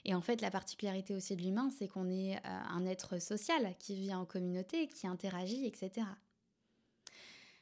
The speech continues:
Quand j'étais jeune, j'entendais souvent des phrases du type, ben, « Fais attention à comment tu t'habilles, il faut que tu sois correcte, bah, sinon, au final, que vont, que vont penser les gens de toi, en fait, hein ? Qu'est-ce qu'ils vont dire de toi, de ta famille, et cetera »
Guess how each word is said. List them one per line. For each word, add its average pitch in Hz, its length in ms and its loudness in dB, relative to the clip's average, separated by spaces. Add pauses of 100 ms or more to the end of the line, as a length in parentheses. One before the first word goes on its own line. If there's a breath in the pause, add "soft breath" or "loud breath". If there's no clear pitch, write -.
(260 loud breath)
Quand 285 120 8
j'étais 247 320 6
jeune, 262 280 6
j'entendais 190 360 4
souvent 254 480 4
des 190 160 4
phrases 220 320 2
du 185 100 -2
type, 262 240 -2
ben, « 170 180 -2
Fais - 160 2
attention 214 480 0
à 180 60 -2
comment 180 240 -4
tu 220 140 -10
t'habilles, 269 500 4
il 247 40 2
faut 233 120 -4
que 190 320 0
tu - 140 -8
sois 165 160 -12
correcte, 226 580 4
bah, 160 80 -6
sinon, 202 400 0
au 185 60 -6
final, 185 360 -2 (160)
que 220 100 4
vont, 202 220 4 (220)
que 247 100 2
vont 226 140 8
penser 202 260 2
les 226 120 6
gens 196 120 2
de 214 60 4
toi, 330 220 4
en 196 60 4
fait, 180 260 -2
hein ? 214 200 2
Qu'est-ce - 160 -4
qu'ils 190 140 -4
vont 185 80 -2
dire 180 200 0
de 175 80 -2
toi, 285 300 4
de 196 120 -2
ta - 120 -8
famille, 226 540 4
et - 20 -10
cetera » 202 440 -4